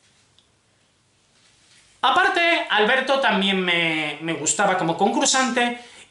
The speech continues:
y sin, pero sin embargo, él consiguió quedar sexto en su edición. Respecto a los concursantes que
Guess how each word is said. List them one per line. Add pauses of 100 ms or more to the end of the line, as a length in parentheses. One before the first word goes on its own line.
y
sin,
pero
sin
embargo,
él
consiguió
quedar
sexto
en
su
edición. (2250)
Respecto
a
los
concursantes
que